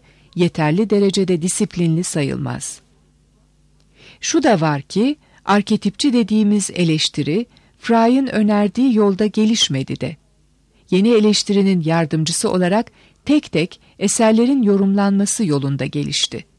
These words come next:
Eleştirmenler, yazarın farkında olmadan kullandığı mitos dilini çözmek,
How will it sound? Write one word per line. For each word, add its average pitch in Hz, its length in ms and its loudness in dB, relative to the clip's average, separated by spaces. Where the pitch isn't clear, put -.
Eleştirmenler, 180 1080 -6
yazarın 247 460 -2
farkında 220 560 -6
olmadan 214 580 -4
kullandığı 151 800 -8
mitos 262 440 -6
dilini 170 340 -4
çözmek, 147 720 -10